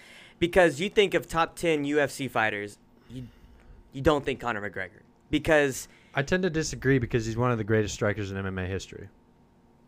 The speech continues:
Speaker 1: He's very good at striking. His left hand was
Speaker 2: And he
Speaker 1: just
Speaker 2: has amazing takedown defense. Don't forget that.
Speaker 1: He does have amazing takedown defense. Um, and his left hand was just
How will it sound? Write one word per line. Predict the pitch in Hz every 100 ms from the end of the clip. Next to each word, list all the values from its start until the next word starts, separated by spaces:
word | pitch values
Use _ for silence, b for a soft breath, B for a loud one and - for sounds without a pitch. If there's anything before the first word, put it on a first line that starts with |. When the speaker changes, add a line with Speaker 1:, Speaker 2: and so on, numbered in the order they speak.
| B B B B
Speaker 1:
He's | 160
very | 139 220 165
good | 147
at | 143
striking. | - 123 113 120 127 131 - -
His | 127 127
left | 143 139
hand | 127 120
was | 113
Speaker 2:
And | 143
he | 151
Speaker 1:
just |
Speaker 2:
has | 139
amazing | 131 123 131 120 113
takedown | 120 101 101 95
defense. | 92 92 87 -
Don't | 113
forget | 117 98 -
that. |
Speaker 1:
He | 165
does | 170 196
have | 175
amazing | 139 131 123 117
takedown | 127 110 101
defense. | 101 - 65 - B B B 139
Um, | 139 139 127 110 98 _ _
and | 131 127
his | 139 131
left | 160 151
hand | 135
was | 117 107
just | 101